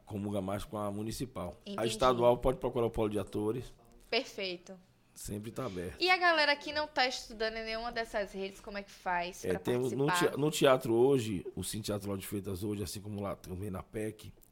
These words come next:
Speaker 1: aqui como em Rio Ban-, Ruberval também na Itinga,
Speaker 2: Sim.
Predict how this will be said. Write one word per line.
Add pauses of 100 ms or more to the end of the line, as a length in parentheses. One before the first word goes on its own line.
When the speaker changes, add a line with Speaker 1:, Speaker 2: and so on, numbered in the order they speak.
Speaker 1:
aqui
como
em
Rio
Ban-,
Ruberval
também
na
Itinga,
Speaker 2:
Sim.